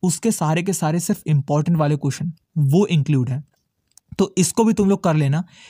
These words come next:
नीचे डिस्क्रिप्शन में तुम्हें लिंक मिलेगा पीडीएफ़ का, जा करके बाय कर, वो बाय कह रहा हूँ, वही बात है ना, बाय, बाय, बाय करते। फ्री के लेक्चर हैं, उनको डाउनलोड कर लेना। ये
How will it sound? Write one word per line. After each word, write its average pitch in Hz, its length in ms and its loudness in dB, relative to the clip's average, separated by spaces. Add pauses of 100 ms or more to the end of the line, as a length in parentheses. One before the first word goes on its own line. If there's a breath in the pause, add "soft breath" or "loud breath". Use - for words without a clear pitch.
(160 loud breath)
नीचे 160 240 4
डिस्क्रिप्शन 190 380 -2
में 185 80 0
तुम्हें 185 180 0
लिंक 175 220 2
मिलेगा 165 240 0
पीडीएफ़ 156 300 -2
का, 175 120 -4
जा 147 200 -2
करके 151 220 -2
बाय 139 200 0
कर, 147 140 -10
वो 143 240 -2
बाय 135 240 0
कह 131 160 -6
रहा 143 100 -4
हूँ, 190 100 -6 (360)
वही 175 240 0
बात 151 260 0
है 156 60 -2
ना, 165 100 0
बाय, 156 240 0
बाय, 151 200 -2
बाय 151 200 0
करते। 156 340 -6 (600 loud breath)
फ्री 220 180 4
के 214 200 2
लेक्चर 185 360 0
हैं, 196 140 -4
उनको 175 280 0
डाउनलोड 156 340 2
कर 156 120 0
लेना। 143 340 0
ये 170 140 2